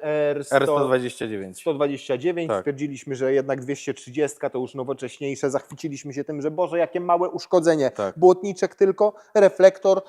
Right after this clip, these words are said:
Speaker 1: tu nie było krateczki, coś tam na drzwiach przerysowane.
Speaker 2: Tak.
Speaker 1: Najpierw jak popatrzyliśmy z zewnątrz, to mówimy: No ja pierdzielę, no robota na dwa tygodnie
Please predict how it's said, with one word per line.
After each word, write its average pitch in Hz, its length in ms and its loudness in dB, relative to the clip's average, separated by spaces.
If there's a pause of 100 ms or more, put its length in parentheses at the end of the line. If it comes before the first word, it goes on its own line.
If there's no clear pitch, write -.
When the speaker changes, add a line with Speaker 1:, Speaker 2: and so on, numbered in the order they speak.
(120)
Speaker 1:
tu 233 120 -6
nie 208 140 2
było 175 240 4
krateczki, 180 920 -6
coś - 240 -6
tam 185 180 -2
na 175 100 0
drzwiach 151 320 -4
przerysowane. 156 640 -2
Speaker 2:
Tak. 92 300 -6
Speaker 1:
Najpierw 175 300 2
jak 185 180 2
popatrzyliśmy 165 680 0
z 139 60 -4
zewnątrz, 156 300 0
to 165 60 -2
mówimy: 165 280 -2
No 220 80 2
ja 254 120 4
pierdzielę, 214 400 2
no 170 100 4
robota 330 300 4
na 311 120 2
dwa 269 140 0
tygodnie 160 400 2